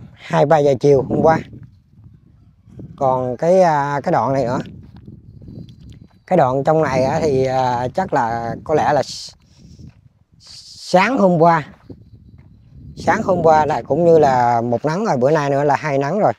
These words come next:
Bây giờ phơi giày như vậy là ba nắng. Ba nắng xong cái, à,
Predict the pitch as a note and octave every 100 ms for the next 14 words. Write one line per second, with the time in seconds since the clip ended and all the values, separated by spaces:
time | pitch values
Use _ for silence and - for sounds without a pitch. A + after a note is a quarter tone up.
0 | _ _ _ _ _ _ - C#3 C3 B2
1 | B2 D3 C#3 C3 C#3+ C3+ B2+ A#2+ C3 C#3
2 | D3 G3 C4 _ _ _ _ - C3+ C3+
3 | D3 F#3+ - C#3+ C3+ D3 D#3+ D#3+ C#3+ C3+
4 | C#3